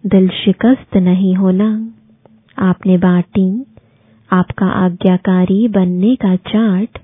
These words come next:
बाप दादा के पास जमा हो गया। यह नहीं देखना कि मैंने तो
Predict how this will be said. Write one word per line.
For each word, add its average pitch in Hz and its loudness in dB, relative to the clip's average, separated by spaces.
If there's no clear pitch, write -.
बाप 185 2
दादा 180 2
के 185 -2
पास 185 0
जमा 180 2
हो 180 2
गया। 220 0
यह 196 2
नहीं 185 2
देखना 208 0
कि 208 0
मैंने 180 2
तो 190 2